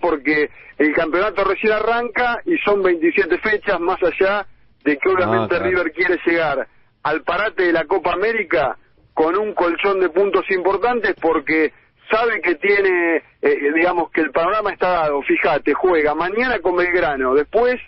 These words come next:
Speaker 1: le va a tocar el partido más exigente con Argentinos en la Paternal,
Speaker 2: Sí.
Speaker 1: y los otros dos son encuentros que River bien podría ganar, contra Tigre en el Monumental y frente a Riestra en condición de visitante. Te dejo un título
Speaker 2: Sí.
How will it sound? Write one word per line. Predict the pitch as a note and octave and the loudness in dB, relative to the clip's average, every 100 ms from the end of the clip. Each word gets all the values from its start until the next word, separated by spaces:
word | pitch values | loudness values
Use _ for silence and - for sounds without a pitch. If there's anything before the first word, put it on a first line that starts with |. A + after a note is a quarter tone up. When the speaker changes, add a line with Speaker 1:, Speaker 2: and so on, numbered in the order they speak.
| _ _ _ | _ _ _
Speaker 1:
le | D3 | 0
va | D#3+ G3 | 0 0
a | |
tocar | F#3 F#3+ | 0 0
el | F#3 F3 | 0 0
partido | E3+ D#3+ F#3 | -2 0 0
más | F#3 F#3 | 0 -2
exigente | E3 E3+ - G#3 F3 D#3+ | -2 -2 0 -2 -2 0
con | D#3+ | 2
Argentinos | D#3+ - E3 D#3+ G#3+ G3 - | 0 -2 -2 0 2 2 2
en | E3 | 0
la | D#3+ | 2
Paternal, | D#3+ D#3+ E3 G3 A3+ B3 B3 | 0 -2 -2 -2 0 -2 -4
Speaker 2:
Sí. | - - | -8 -2
Speaker 1:
y | G2 B2+ | 0 2
los | D#3 D#3+ D#3 | 2 2 2
otros | G#3 F3+ F#3 F#3 | -2 0 0 2
dos | A#3 - | 0 0
son | G3+ F#3 | 0 0
encuentros | E3+ F3+ G3+ A3+ A#3 | 0 0 2 0 0
que | E3 | 0
River | E3 G3+ G#3 G#3+ F#3+ - _ - | 2 2 2 2 -4 -10 _ -14
bien | C3 E3+ A3 G#3+ | -4 0 0 0
podría | F3 F3+ F#3 G3 F3 | 0 0 2 4 4
ganar, | F3 D#3 C#3+ C#3 | 2 0 -2 -2
contra | D#3 D#3+ E3+ F3 | 0 0 0 -2
Tigre | - A#3+ C4 B3+ B3 B3 - _ _ | -2 -2 0 2 2 0 -4 _ _
en | - E3 | -2 0
el | A3 A3 | 0 0
Monumental | F#3+ F3+ F#3 F3+ A3 A#3+ A#3 - | 0 2 0 0 0 0 -2 -2
y | E3 D#3+ | 0 0
frente | G3+ G#3+ G#3 F#3+ | 2 0 0 -2
a | |
Riestra | F3+ G3+ G3+ - G3+ G3 - - - _ | 0 0 0 0 -2 -2 -6 -20 -20 _
en | E3+ D#3+ | -2 2
condición | F3+ F3 E3+ - G3+ | 0 2 0 0 2
de | F#3 | 2
visitante. | E3+ F3+ E3 E3 C#3+ D3+ D3+ | 0 0 0 0 0 -2 0
Te | F#3 | 0
dejo | C4+ C4+ G#3+ | 0 0 -2
un | F#3 | -2
título | A#3+ - G#3+ F3+ C#3+ A2+ | -4 -2 0 2 0 -2
Speaker 2:
Sí. | - C#3+ D3 A3+ | 0 2 2 0